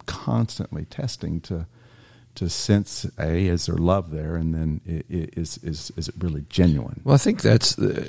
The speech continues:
Speaker 2: it, as we conclude out talking about this subject, at least formally, I'm hoping it'll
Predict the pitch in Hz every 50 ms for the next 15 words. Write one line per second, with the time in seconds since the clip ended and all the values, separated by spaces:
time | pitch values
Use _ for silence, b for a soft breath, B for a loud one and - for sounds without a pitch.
0 | - - - - - - - 110 - - - - - - _ _ _ _ - -
1 | - - - - - - - 101 104 98 95 - 120 117 - - 87 85 - -
2 | - - 123 113 110 107 98 90 87 101 - - 87 87 90 82 - - - -
3 | - 98 92 87 - 85 82 80 78 76 - 80 73 - - 90 82 76 71 78
4 | 76 - - 85 80 73 - - - 107 117 123 127 98 69 69 - - - 67
5 | 73 76 67 - - 107 - - 85 73 76 73 71 69 73